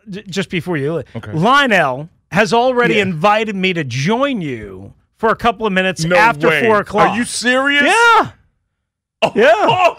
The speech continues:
Speaker 2: oh, my.
Speaker 1: So we're gonna do
Speaker 2: And
Speaker 1: some
Speaker 2: you're gonna
Speaker 1: radio
Speaker 2: do it.
Speaker 1: together.
Speaker 2: You're actually gonna do it.
Speaker 1: I said, "You know what? Anything for you,
Speaker 2: How
Speaker 1: Lionel."
Speaker 2: can you do it? You've got the C B S deal. You've got C N N. You've got all these other. Wow.
Speaker 1: I mean, you know,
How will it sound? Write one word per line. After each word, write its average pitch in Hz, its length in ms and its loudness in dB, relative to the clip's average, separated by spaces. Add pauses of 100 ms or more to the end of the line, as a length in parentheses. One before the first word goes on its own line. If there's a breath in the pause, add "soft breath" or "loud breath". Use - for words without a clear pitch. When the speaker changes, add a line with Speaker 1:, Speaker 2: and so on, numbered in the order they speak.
(140)
Speaker 2:
oh, 262 300 0
my. 233 140 -10
Speaker 1:
So 269 280 2
we're 302 240 2
gonna 453 220 2
do 208 240 0
Speaker 2:
And 247 80 2
Speaker 1:
some 220 160 0
Speaker 2:
you're 277 80 0
gonna 285 140 6
Speaker 1:
radio 320 220 4
Speaker 2:
do 311 80 4
it. 320 60 2
Speaker 1:
together. 349 500 2
Speaker 2:
You're 240 200 -2
actually 240 360 -2
gonna 220 200 -2
do 196 220 0
it. 113 120 -10
Speaker 1:
I 196 180 2
said, 208 460 0 (180)
"You 185 120 -2
know 208 160 0
what? 220 280 0 (320)
Anything 220 600 -2
for 202 200 -6
you, 160 320 -2
Speaker 2:
How 127 120 -2
Speaker 1:
Lionel." 151 440 0
Speaker 2:
can 165 80 2
you 403 180 0
do 285 60 -2
it? - 120 -18 (320)
You've 226 180 -4
got 160 200 -4
the 120 60 -18
C 147 200 -12
B 127 180 -8
S 240 180 -4
deal. 226 180 -8
You've 175 240 -10
got 143 300 -4 (280)
C 180 300 -8
N 160 120 -6
N. 208 180 -4
You've 175 180 -8
got 165 220 -2
all 180 160 -2
these 180 180 -10
other. 160 300 -6 (600)
Wow. 95 200 -16
Speaker 1:
I 113 80 -16
mean, 110 260 -20 (400)
you 135 120 -10
know, 95 220 -16